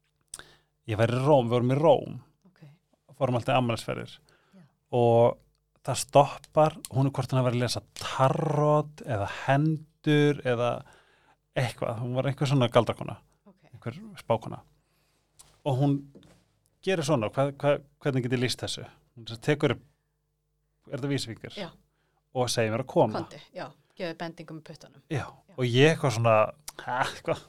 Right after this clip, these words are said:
Speaker 1: ú, hvað ertu að selja mér eitthvað?“ Og
Speaker 2: Einmitt.
Speaker 1: og ég get ekki munað hvort hún hafi verið með spil eða hafi skoðað hendina á mér eða eitthvað.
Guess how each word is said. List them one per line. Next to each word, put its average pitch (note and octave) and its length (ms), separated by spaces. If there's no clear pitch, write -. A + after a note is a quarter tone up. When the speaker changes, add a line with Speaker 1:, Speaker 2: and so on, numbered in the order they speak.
Speaker 1:
ú, E3+ 320
hvað C3 100
ertu B2 180
að B2 140
selja B2+ 160
mér A2+ 160
eitthvað?“ G#2+ 240
Og G2 80
Speaker 2:
Einmitt. D#3 240
Speaker 1:
og B2+ 600
ég C3 300
get E3 320
ekki F3+ 160
munað F3 240
hvort E3+ 220
hún D#3+ 100
hafi D3+ 160
verið C3+ 80
með B2 160
spil C3+ 540
eða A2+ 360
hafi A#2+ 300
skoðað B2+ 300
hendina A#2 280
á - 20
mér A2 140
eða A#2 120
eitthvað. - 220